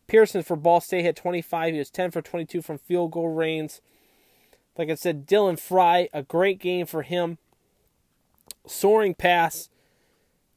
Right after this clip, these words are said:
soaring past the Fighting Cardinals.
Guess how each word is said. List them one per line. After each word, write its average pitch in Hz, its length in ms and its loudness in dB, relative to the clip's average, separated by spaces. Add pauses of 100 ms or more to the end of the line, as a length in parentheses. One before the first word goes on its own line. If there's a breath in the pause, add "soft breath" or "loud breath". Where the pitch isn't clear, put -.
(880)
soaring 196 340 -2
past 180 440 0
the 156 240 0 (160)
Fighting 180 420 4
Cardinals. 170 600 6